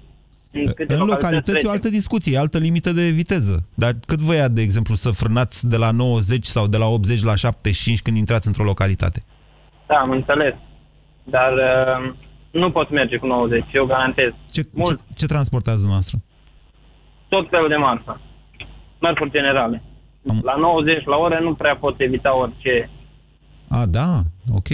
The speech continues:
Speaker 2: ok. Dar atunci vă întreb cum vă depășeți ceilalți.
Speaker 1: Mă depășesc poate cu o sută, o sută și ceva. Ce ar
Speaker 2: Da.
Speaker 1: trebui să fac? Merg în limită tot timpul? Nouăzeci?
Speaker 2: Mm, cu optzeci.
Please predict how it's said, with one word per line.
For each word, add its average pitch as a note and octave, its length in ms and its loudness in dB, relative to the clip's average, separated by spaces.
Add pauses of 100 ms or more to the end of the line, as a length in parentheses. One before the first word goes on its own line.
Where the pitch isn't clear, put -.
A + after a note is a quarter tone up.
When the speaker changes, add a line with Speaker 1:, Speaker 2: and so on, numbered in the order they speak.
(280)
Speaker 2:
ok. - 160 -2
Dar A#2 340 0
atunci C3+ 300 0
vă C3 160 0
întreb B2+ 260 0
cum D3 180 -2
vă C#3+ 100 0
depășeți C3+ 420 -2
ceilalți. - 420 -2 (1120)
Speaker 1:
Mă E3 120 2
depășesc F#3+ 460 0 (320)
poate F#3+ 280 0
cu F3 100 -4
o F#3 360 2
sută, F#3+ 240 -2
o D#3 100 2
sută - 160 -4
și - 80 -6
ceva. E3+ 340 0 (1500)
Ce - 60 -2
ar E3 60 2
Speaker 2:
Da. G3 60 0
Speaker 1:
trebui C#3+ 180 -2
să A#2+ 100 -8
fac? B2 260 0
Merg D3 260 0
în D#3 160 2
limită D#3 360 2
tot D3+ 160 -2
timpul? D#3+ 420 -2 (140)
Nouăzeci? C#3+ 560 -2 (560)
Speaker 2:
Mm, A2 600 -2
cu - 180 -4 (100)
optzeci. G#2+ 640 -2